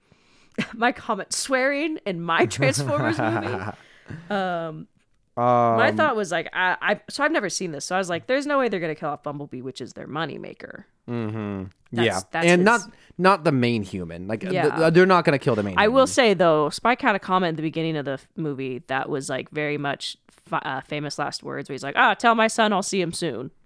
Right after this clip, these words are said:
Speaker 2: Yeah, oh, yeah,
Speaker 1: Famous
Speaker 2: yeah,
Speaker 1: last
Speaker 2: true,
Speaker 1: words.
Speaker 2: true. I did kinda predict that maybe he would die 'cause of that. So here is, it's very visual. If you're watching it on YouTube, it's at thirty-seven minutes and fifty-nine seconds.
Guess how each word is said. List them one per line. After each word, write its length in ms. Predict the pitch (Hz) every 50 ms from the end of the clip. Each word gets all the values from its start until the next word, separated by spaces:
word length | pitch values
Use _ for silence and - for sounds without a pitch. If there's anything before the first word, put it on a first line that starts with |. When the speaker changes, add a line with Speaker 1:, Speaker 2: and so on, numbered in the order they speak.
| _ _ _ _ _ _
Speaker 2:
Yeah, 200 | - 135 143 160 147
oh, 240 | 156 156 147 123 113
yeah, 240 | 127 147 139 117 107
Speaker 1:
Famous 300 | - 302 311 - - -
Speaker 2:
yeah, 60 | -
Speaker 1:
last 160 | 277 - -
Speaker 2:
true, 140 | 147 139 120
Speaker 1:
words. 220 | - 185 170 - -
Speaker 2:
true. 260 | 143 131 113 101 101
I 120 | 101 117
did 220 | 127 131 147 139 139
kinda 180 | 156 151 139
predict 220 | - - 131 117 110
that 140 | 123 107 113
maybe 220 | 113 110 104 107
he 120 | 104 110
would 160 | 101 101 101 90
die 140 | 101 98 98
'cause 160 | - 104 104
of 60 | 98
that. 180 | 95 92 - _ - - - - -
So 100 | 147 143
here 220 | 175 247 285 285
is, 200 | 254 220 170 - - - - _ _ _ - - _ _ _ -
it's 140 | - 139 127 131
very 200 | 214 233 233 190
visual. 420 | 185 180 160 123 139 139 139 143
If 80 | 139 127
you're 120 | 156 165
watching 320 | 185 208 220 - - 185 180
it 80 | 185
on 160 | 170 156 147 143
YouTube, 300 | 139 131 - 147 135 131
it's 80 | 123 127
at 200 | 120 - - -
thirty-seven 680 | _ - 175 175 180 190 180 - - 170 160 156 151 143
minutes 220 | 139 139 131 127
and 60 | 117 135
fifty-nine 360 | 123 - 131 127 120 117 107
seconds. 460 | - - 107 101 95 98 - -